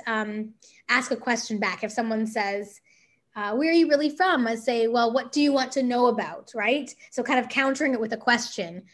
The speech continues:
<clears throat> Or if someone says to me, "Oh, you're so articulate,"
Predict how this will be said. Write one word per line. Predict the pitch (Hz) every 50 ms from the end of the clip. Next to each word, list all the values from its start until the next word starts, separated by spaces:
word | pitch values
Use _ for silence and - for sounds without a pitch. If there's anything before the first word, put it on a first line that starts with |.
| _ _ _ _ _ _ _ _ -
<clears throat> | - - - 320 - 311 311 277 254 240
Or | 247 254 254
if | 247
someone | 247 294 269 269 277
says | 269 - 262 247 240 240
to | -
me, | 247 240 233 233 -
"Oh, | 247
you're | 240 247 247
so | 240 - 254 247
articulate," | 247 247 247 - - - - 233 208 180 170 -